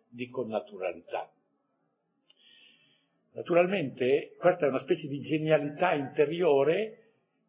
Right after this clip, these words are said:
che analoga un po' alle genialità anche del mondo, del mondo umano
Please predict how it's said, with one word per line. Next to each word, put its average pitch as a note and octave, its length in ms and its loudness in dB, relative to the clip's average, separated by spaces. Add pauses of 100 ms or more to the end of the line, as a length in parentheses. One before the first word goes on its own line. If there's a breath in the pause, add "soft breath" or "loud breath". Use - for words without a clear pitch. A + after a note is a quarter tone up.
(140)
che E3 60 2
analoga F#3 480 2
un B2+ 100 0
po' E3+ 140 6
alle D#3+ 160 4
genialità B2+ 560 0
anche C3 280 0
del A2 140 -2
mondo, A2+ 640 -4 (340)
del F#2 460 -18
mondo G2+ 340 -10
umano G2+ 600 -6